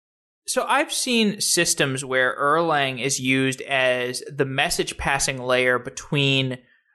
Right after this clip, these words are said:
Java and JavaScript services. And they'll have,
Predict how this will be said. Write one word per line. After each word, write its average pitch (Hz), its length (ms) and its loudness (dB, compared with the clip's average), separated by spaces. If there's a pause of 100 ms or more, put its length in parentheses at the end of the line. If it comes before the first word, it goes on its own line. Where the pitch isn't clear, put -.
(140)
Java 151 640 2
and 143 180 -8
JavaScript 135 760 -2
services. 123 880 -2 (240)
And 143 540 0 (580)
they'll 160 140 -2
have, 214 440 0